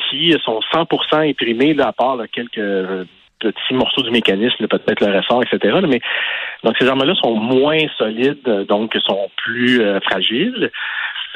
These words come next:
Il y a donc imprimé en plastique, bien sûr, mais la, la grande tendance en ce moment, c'est de combiner des composantes qui sont imprimées grâce à des imprimantes trois D, donc imprimées en plastique ou en polymère, qu'on, qu'on, qu'on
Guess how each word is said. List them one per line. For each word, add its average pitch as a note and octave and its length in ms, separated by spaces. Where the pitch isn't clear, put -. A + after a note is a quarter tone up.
Il A2+ 100
y A2+ 60
a A2+ 200
donc A#2 220
imprimé A2+ 320
en A2+ 60
plastique, A2 400
bien G2+ 160
sûr, A3 160
mais D#3 400
la, G#2 220
la G2 140
grande C3+ 320
tendance C3 580
en A2 120
ce - 140
moment, G#2+ 420
c'est F3 140
de G#3 140
combiner D#3+ 960
des G#2+ 100
composantes B2+ 800
qui - 100
sont A2 220
imprimées A2+ 640
grâce A#2 280
à G2+ 40
des G2+ 160
imprimantes G#2+ 500
trois G2+ 240
D, C3 140
donc A#2 180
imprimées A#2+ 480
en G#2+ 80
plastique - 580
ou A2 60
en G2+ 80
polymère, A2+ 640
qu'on, F#2+ 240
qu'on, - 180
qu'on E2 280